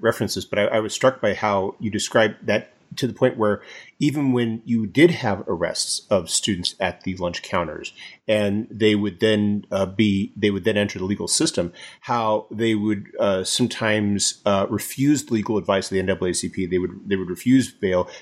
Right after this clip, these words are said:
They would, uh, prefer to, to be in jail and serve out their time. And, and, and how the lawyers approached this, a-, a-, as it just was beyond their, their, their imagining that, that, that this was the,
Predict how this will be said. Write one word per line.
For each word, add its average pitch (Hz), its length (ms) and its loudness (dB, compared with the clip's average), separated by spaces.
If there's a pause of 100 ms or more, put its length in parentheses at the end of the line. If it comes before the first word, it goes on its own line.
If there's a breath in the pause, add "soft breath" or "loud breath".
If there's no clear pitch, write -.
(100)
They 104 120 4
would, 101 280 -2
uh, 98 140 2
prefer 117 640 -2
to, 95 440 0
to - 240 -6
be 110 280 0
in 110 140 2
jail 95 260 -2
and 92 120 -6
serve 107 180 2
out 92 140 0
their 78 120 -10
time. - 560 -8 (360 loud breath)
And, 131 140 0
and, 135 160 -2
and 139 200 -2
how 143 220 -2
the 135 100 -2
lawyers 127 800 -2
approached - 420 2
this, 110 200 0
a-, 123 100 2
a-, - 280 0
as 113 240 2
it 123 200 0
just 131 200 -6
was 120 200 4 (640 loud breath)
beyond 143 440 0
their, 127 240 0
their, 123 140 0
their 120 220 0
imagining 117 680 0
that, 101 220 0
that, 107 240 -2
that 107 260 0
this - 420 2
was 104 500 0
the, 101 200 0